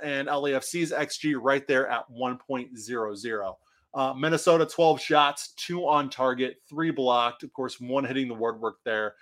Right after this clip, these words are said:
Nine of their twelve shots coming from inside the box. That has been a common theme from Minnesota. Not firing too many from outside the eighteen. A lot of their opportunities are from inside the box, um, which also begs the question why more aren't getting on target, why a higher percentage aren't getting on target.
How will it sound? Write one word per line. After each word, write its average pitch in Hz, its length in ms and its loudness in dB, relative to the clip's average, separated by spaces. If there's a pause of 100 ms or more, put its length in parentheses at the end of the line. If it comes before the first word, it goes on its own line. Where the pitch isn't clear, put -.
(240)
Nine 143 200 4
of 156 60 4
their 139 80 6
twelve 135 300 4
shots 131 300 4
coming 131 220 -2
from 123 200 -4
inside 120 340 0
the 107 80 -8
box. 110 400 2
That 156 160 6
has 190 100 6
been 135 140 0
a 117 40 -4
common 107 340 -4
theme 110 220 -12
from 110 120 -12
Minnesota. 104 540 -4 (420)
Not 175 280 6
firing 170 480 6
too - 240 -6
many 139 200 0
from 135 180 -4
outside 123 360 0
the 113 180 -8
eighteen. 113 320 -10
A 98 60 -8
lot 107 180 -2
of 120 60 -4
their 113 100 0
opportunities 113 640 -6
are 117 140 -4
from 110 180 -12 (100)
inside 120 420 0
the 98 80 -10
box, 92 500 -2 (400)
um, 113 400 0
which 139 440 2
also 143 260 2
begs 120 220 2
the 117 60 -8
question 113 320 -4
why 110 160 2
more 113 540 0
aren't 113 260 -6
getting 104 240 -8
on 95 160 -6
target, 98 380 -2
why 101 120 0
a 95 60 -6
higher 104 280 -4
percentage 95 540 -12 (300)
aren't 120 280 -6
getting 104 240 -6
on 92 100 -8
target. 95 400 -2